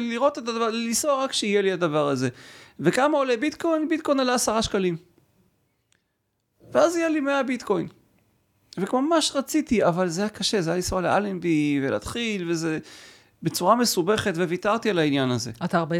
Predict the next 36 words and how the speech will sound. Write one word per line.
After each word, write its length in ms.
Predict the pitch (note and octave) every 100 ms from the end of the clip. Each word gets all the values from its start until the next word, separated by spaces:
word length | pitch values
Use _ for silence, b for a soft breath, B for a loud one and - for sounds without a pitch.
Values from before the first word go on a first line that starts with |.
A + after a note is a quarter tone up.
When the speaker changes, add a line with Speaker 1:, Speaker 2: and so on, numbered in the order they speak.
| E3+
Speaker 2:
אה, 260 | - F3 E3
היית 140 | D#3+
הרבה 200 | F#3 F3
יותר 120 | F3+ G3+
מתקדם 380 | F#3 G3 F#3
ממני. 320 | F#3+ G3+ G#3 D3+ -
אני 140 | E3
כשאמר-, 420 | E3+ F#3 F3 F3+
כשראיתי 460 | D3 E3+ D#3+ - A3
את 60 | D3+
זה, 120 | E3
אמרתי, 440 | E3 E3+ F3 E3 D#3+ b b b b -
"מה 60 | A#3
זה 60 |
השטויות 500 | C#4 - A#3 G#3+ A3
האלה? 200 | G#3+ D3
כאילו, 160 | D3 D#3
אני 60 | D#3
הולך 140 | -
לשים 200 | - F3
Speaker 1:
לא, 200 | E3+ A#3+
Speaker 2:
כסף 80 | A3+
על 60 | G3
Speaker 1:
אני 100 | F#3
Speaker 2:
השטויות 280 | G3 F#3+ G#3+
האלה?" 120 | B3+
Speaker 1:
אמרתי 220 | C4+ C#4+
מה 160 | A#3+ F#3
זה 140 | E3
השטויות 460 | D#3+ - D3+ C#3+ D3+
האלה, 340 | D#3 F3 F#3
אבל 160 | D#3+ D#3
אני 180 | E3
אדם 200 | E3 F#3+
שעושה 260 | F#3+ F#3 -
שטויות. 480 | - B2+ C#3 A2+